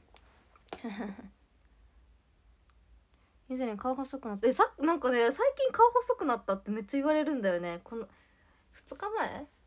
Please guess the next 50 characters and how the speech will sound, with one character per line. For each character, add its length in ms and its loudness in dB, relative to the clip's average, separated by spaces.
の 80 -8
ね、 240 -4
シ 100 -8
ョ 80 0
ー 40 -2
ル 100 -4
ー 20 -4
ム 120 -2
で 60 -6
も 100 -6
言 100 -6
わ 80 -4
れ 80 -10
た。 240 -4
な 140 2
ん 40 -2
で 60 -2
だ 100 0
ろ 160 -6
う。 20 -10
何 120 -8
も 120 -6
し 120 -14
て 80 -6
な 160 -6
い。 40 -14
解 300 -2
放 320 0
見 140 -2
て 140 0
る 80 0
よ。 140 -2
あ、 160 0
ち 80 -18
ょ 20 -20
っ 20 -20
と 80 -6
待 140 -2
っ 40 -16
て 80 -8
く 80 -4
だ 80 -4
さ 140 4
い。 80 4
撮 100 -8
っ 60 -14
て 120 -2
く 100 -6
る 100 -8
ね。 240 -2